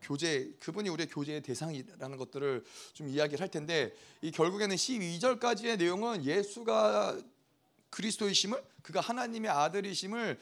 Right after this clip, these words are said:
증언하는 네 가지의 증언들을 볼 거예요. 근데 특별히 오늘 이 성령, 성령께서 증언하시는 것들을 볼 텐데, 사실 이 성령의 증언하심을 보면서 삼위 하나님이 우리 안에서 역동하시는 부분들을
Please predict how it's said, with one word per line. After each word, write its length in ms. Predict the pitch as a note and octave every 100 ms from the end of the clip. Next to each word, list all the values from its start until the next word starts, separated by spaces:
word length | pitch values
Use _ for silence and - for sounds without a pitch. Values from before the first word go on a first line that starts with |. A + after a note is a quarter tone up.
| - -
증언하는 640 | - F#3+ A3+ A#3+ A#3 G#3+
네 160 | D3+ F3
가지의 380 | A3 G3+ F#3+ F3+
증언들을 580 | D#3+ F#3 G#3 F3 E3+
볼 200 | D3+ E3
거예요. 280 | F3+ C#3 A#2
근데 160 | C#3 D3
특별히 260 | - - D3
오늘 200 | D3+ C#3+
이 40 |
성령, 440 | C#3+ G3+ A3 F#3+ - - -
성령께서 640 | F#3 G#3+ B3 A3+ A3+ G#3+
증언하시는 760 | G#3+ E3+ F3 G3 F#3+ F#3 F3 E3+
것들을 380 | E3+ - D#3+
볼 160 | - C#3+
텐데, 420 | D#3 D#3+ G3 C3 - - -
사실 260 | G3+ G3
이 60 | E3+
성령의 400 | G3 A3 G#3+ G#3
증언하심을 540 | F#3+ F#3+ F#3 F3 F3+
보면서 400 | D3+ D3 C#3+ C#3
삼위 300 | - G3 G#3+
하나님이 580 | G#3 G3 F#3 F3+ F3 E3+
우리 200 | C#3+ D#3
안에서 300 | D3+ C#3+ C#3+
역동하시는 560 | B2+ - D#3+ D3 D3+ C#3
부분들을 520 | C3 C3 C3+ C3+